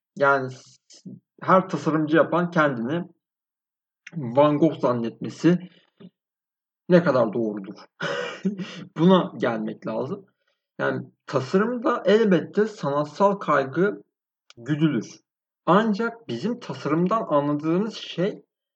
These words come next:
eee, tasarımın estetik olması üzerine kurulu olan bir şey ve,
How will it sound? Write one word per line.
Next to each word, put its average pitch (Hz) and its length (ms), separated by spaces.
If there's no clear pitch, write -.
eee, 127 760
tasarımın 202 520
estetik 156 480
olması 135 640
üzerine 120 480
kurulu 110 320
olan 107 340
bir - 60
şey 202 340
ve, 214 360